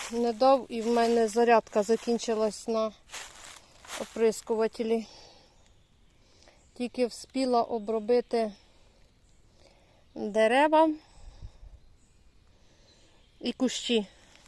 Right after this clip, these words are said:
від, е, шкідників і від хвороб.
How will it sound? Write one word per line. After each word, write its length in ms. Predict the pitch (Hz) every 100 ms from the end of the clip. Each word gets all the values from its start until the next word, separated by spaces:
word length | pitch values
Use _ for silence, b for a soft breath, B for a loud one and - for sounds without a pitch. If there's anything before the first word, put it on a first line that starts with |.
| - - - - - - - - - - - - - -
від, 200 | 226 233 -
е, 380 | 233 220 220 226
шкідників 880 | 214 - 247 220 254 - 294 294 240
і 160 | 240 220
від 200 | 220 -
хвороб. 480 | - 240 226 202